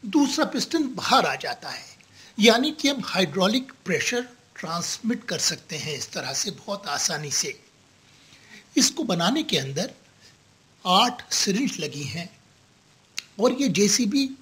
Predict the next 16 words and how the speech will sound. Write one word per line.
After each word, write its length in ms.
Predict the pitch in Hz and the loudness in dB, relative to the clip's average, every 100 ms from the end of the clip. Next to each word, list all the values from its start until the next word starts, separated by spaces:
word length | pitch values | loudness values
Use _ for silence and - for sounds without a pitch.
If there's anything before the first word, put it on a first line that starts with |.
| - | -8
तमाम 520 | 175 170 214 277 277 | -6 -4 -4 -4 -4
तरह 400 | 202 - 170 233 | -6 -6 -2 0
के 180 | 277 196 | 0 -4
movements 760 | 151 180 175 175 139 - - - - - - | -4 -2 -2 -2 -4 -2 -2 -4 -14 -12 -4
अंजाम 400 | 170 156 160 160 | -2 0 -2 -2
दे 160 | 147 147 | -2 0
सकता 380 | - - 147 | 0 -2 -6
है। 320 | 139 139 - - - - - - | -6 -6 -10 -18 -20 -20 -16 -10
और 100 | 180 | -8
असली 360 | - - 226 | -4 -2 0
ज़िंदगी 320 | 175 147 170 180 | 0 0 -2 -2
में 140 | 180 | -2
आपको 320 | 156 - 180 | -4 -6 -10
मालूम 360 | 135 123 139 180 | -10 -10 -2 6
ही 80 | 185 | 8
होगा 360 | 202 190 202 | 10 8 6